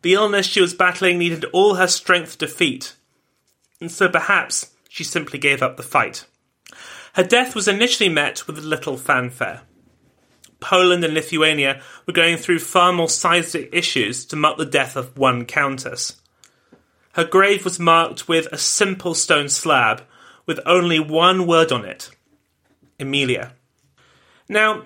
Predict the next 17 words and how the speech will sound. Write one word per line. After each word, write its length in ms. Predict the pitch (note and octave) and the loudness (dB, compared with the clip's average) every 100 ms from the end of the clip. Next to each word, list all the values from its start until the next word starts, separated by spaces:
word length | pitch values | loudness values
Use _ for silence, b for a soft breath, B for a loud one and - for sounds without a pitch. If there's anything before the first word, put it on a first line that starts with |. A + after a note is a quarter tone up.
| - | -2
as 200 | A3+ B3 | -2 2
we 80 | C4+ | 2
come 220 | A#3+ A3+ | 2 2
to 100 | G3+ | 2
look 240 | F#3+ F#3+ | 4 4
at 100 | F#3+ | 0
Emilia's 440 | D3+ D#3 D3 C#3+ C#3+ | 0 2 4 2 4
legacy, 640 | C#3+ C#3+ B2+ - G2+ - _ | 2 2 -2 -4 -6 -8 _
you 120 | F#3 | 0
may 140 | G#3+ D4 | 2 4
be 140 | D4+ | 0
thinking 420 | C4+ G#3 F3+ F3 | 0 -2 -2 -4
the 80 | D#3+ | -6
same 280 | - D3+ C#3+ | -2 -2 -2
thing 240 | C#3 C3 | -4 -4
as 140 | B2+ B2+ | -4 -4
me. 420 | D3+ B2+ A2+ - | -2 -2 -4 -12